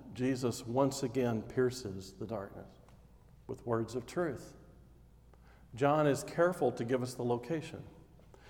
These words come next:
These words he spoke in the treasury as he taught in the temple. The treasury is in the court of women, the place of lights.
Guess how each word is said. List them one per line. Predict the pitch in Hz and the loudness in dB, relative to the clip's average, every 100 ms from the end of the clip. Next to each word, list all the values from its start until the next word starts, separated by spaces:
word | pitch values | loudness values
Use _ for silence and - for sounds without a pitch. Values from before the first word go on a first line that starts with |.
| - - | -20 -2
These | 127 180 180 | 4 4 4
words | 147 156 156 - | 4 4 4 2
he | 139 | 0
spoke | 135 - 160 147 147 - | 0 4 8 8 6 2
in | 135 | 4
the | 127 | 4
treasury | 127 - 185 185 147 117 123 | 2 4 4 6 4 6 6
as | 135 131 | 4 0
he | 127 | -2
taught | - 165 156 160 | 0 4 4 4
in | 135 | 2
the | 139 | 2
temple. | 139 180 175 113 - - - - - - | 2 0 0 -4 -6 -12 -18 -20 -20 -6
The | 131 | -6
treasury | - 175 190 180 165 156 | 6 10 10 10 8 6
is | 165 135 | 6 4
in | 147 135 | 6 4
the | 131 | 2
court | - 143 | 4 4
of | 135 | 6
women, | 135 151 139 107 92 - - - - - - - - - | 6 6 6 4 -2 -10 -16 -20 -20 -20 -20 -20 -20 -16
the | - | 0
place | 147 123 | 4 4
of | 127 113 | 2 0
lights. | 143 143 107 - - | 2 2 0 -4 -14